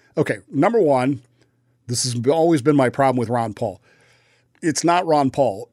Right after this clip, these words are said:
It's you people. <laughs> You people are the crazy ones, okay? Ron Paul A was not the only person saying that. He wasn't even the first person saying that.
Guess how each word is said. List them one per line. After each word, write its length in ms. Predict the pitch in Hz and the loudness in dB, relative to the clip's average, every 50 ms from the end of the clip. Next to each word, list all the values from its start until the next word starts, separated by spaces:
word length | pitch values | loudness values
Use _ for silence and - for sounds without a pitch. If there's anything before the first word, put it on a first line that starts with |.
| _ _ | _ _
It's 320 | 156 147 143 - - - _ | 0 0 0 -2 -6 -16 _
you 220 | - 123 139 190 - | -6 0 0 0 0
people. 400 | - 135 104 - - - - - - | 0 -4 -8 -8 -12 -18 -18 -18 -16
<laughs> 60 | - - - - - - _ _ _ _ | -16 -16 -18 -20 -20 -20 _ _ _ _
You 200 | 127 165 247 269 | -2 0 0 0
people 340 | 180 - 165 156 - 165 156 | 2 0 0 2 2 2 2
are 60 | 151 | 2
the 100 | 139 131 | 2 -2
crazy 420 | - - 165 170 160 139 - 117 | 0 0 2 2 2 2 0 -2
ones, 300 | 92 87 85 - - - 120 | -6 -10 -12 -16 -18 -14 -12
okay? 340 | 117 113 143 139 160 180 - _ _ _ _ _ _ | -6 -2 -2 -2 -2 -2 -6 _ _ _ _ _ _
Ron 340 | 113 113 139 170 220 240 233 | -10 -4 -2 -2 -2 -2 -2
Paul 320 | - 202 214 208 202 202 - | -2 -2 0 0 0 -2 -2
A 260 | 180 190 190 185 175 | -4 -2 -2 -2 -2
was 180 | 165 156 131 | -2 0 0
not 300 | 147 165 202 226 233 - | 2 2 2 0 0 -2
the 100 | - 196 | 0 0
only 240 | 202 202 202 196 185 | 0 2 2 0 0
person 400 | - 185 190 196 - - 185 170 | 0 0 0 0 0 0 -2 0
saying 380 | - 180 175 185 190 175 147 135 | 0 0 2 2 2 2 2 2
that. 200 | 127 123 135 139 | 2 0 0 0
He 80 | 151 | 0
wasn't 320 | 180 - - 202 175 214 220 | 0 0 0 -2 0 -2 -2
even 200 | 226 233 240 233 | -2 -2 -2 -2
the 100 | 247 220 | -2 -2
first 420 | - - - 247 277 262 - - | -2 -2 0 0 2 0 -2 -2
person 400 | - 160 147 131 - - 123 120 | 0 0 0 0 0 0 -2 -2
saying 440 | 113 - 131 123 120 107 110 101 87 | -2 -2 -2 -2 -2 -2 -6 -8 -10
that. 260 | 85 76 - _ - | -14 -18 -18 _ -20